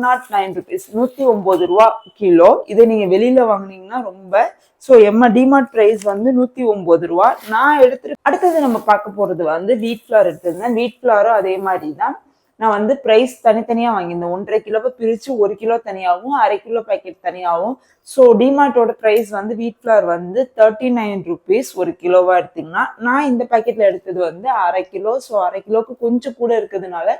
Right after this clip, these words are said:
ட்வென்டி ருப்பீஸ் எனக்கு வந்தது. நெக்ஸ்ட் நம்ம பார்க்க போறது வந்து கடலைப்பருப்பு. கடலைப்பருப்பு வந்து நான் எடுத்திருக்கிறது வந்து அரை கிலோ தான் எடுத்திருக்கேன். இதோட ஆக்சுவல் ஒரு கிலோ பிரைஸ் வந்து செவன்டி நைன் ருப்பீஸ். நான் எடுத்திருக்கிறது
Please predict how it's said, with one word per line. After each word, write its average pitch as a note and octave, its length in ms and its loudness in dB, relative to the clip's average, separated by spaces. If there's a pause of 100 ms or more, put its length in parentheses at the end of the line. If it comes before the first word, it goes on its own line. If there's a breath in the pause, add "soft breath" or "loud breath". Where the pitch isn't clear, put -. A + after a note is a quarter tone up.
ட்வென்டி A3 380 -4 (100)
ருப்பீஸ் G#3+ 400 -4
எனக்கு E3+ 240 -12
வந்தது. D#3+ 320 -2 (1200)
நெக்ஸ்ட் B3+ 320 -2
நம்ம B3+ 160 2 (100)
பார்க்க G#3 320 2
போறது G3 260 2 (100)
வந்து G#3+ 200 2 (520)
கடலைப்பருப்பு. B3+ 720 6 (160)
கடலைப்பருப்பு A#3 760 2
வந்து G3+ 360 0
நான் A3 180 0
எடுத்திருக்கிறது A3 500 0
வந்து A#3 240 0
அரை G#3 180 -2
கிலோ A3 240 0
தான் G#3+ 140 6
எடுத்திருக்கேன். F3+ 500 -8 (320 soft breath)
இதோட G3+ 220 2 (100)
ஆக்சுவல் C4 380 2
ஒரு G3+ 200 2
கிலோ B3 160 4 (140)
பிரைஸ் G#3+ 280 0 (100)
வந்து G#3+ 180 -6 (100)
செவன்டி A#3 480 -4
நைன் G#3+ 240 -8 (120)
ருப்பீஸ். A#3 340 -10 (180)
நான் C4+ 320 0
எடுத்திருக்கிறது C#4 520 0